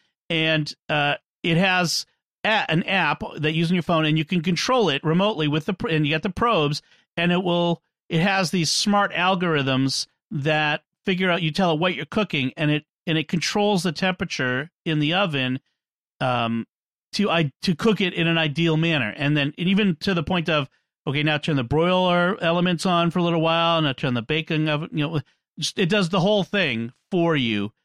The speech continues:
and you can monitor it remotely from another room or, you know, somewhere else on the internet, even, you know, just a-, away from home,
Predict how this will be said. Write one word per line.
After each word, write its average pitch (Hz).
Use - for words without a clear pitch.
and 143
you 170
can 156
monitor 160
it 160
remotely 135
from 135
another 123
room 247
or, 165
you -
know, 123
somewhere 151
else 165
on 165
the 160
internet, 156
even, 117
you 120
know, 110
just 120
a-, 139
away 123
from 131
home, 147